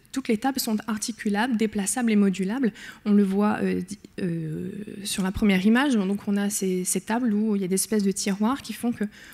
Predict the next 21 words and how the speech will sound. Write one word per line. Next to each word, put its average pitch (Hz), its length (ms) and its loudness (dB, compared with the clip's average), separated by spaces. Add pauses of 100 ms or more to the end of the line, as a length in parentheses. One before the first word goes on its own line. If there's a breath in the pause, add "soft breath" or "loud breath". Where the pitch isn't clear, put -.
(140)
on 214 100 2
peut, 240 320 0
euh, 190 680 -4
multiplier 220 720 4
la 220 100 0
surface 214 360 -2
de 214 60 6
travail, 214 420 2
euh, 185 160 2
de, 180 440 -4 (160)
des 190 260 2
élèves 220 320 0 (340 loud breath)
ou 214 100 2
au 208 40 6
contraire 208 460 0
replier. 214 680 2
Toutes - 180 -8
les 226 80 0
tables 214 340 -2
sont 208 160 -4
déplaçables 196 720 -2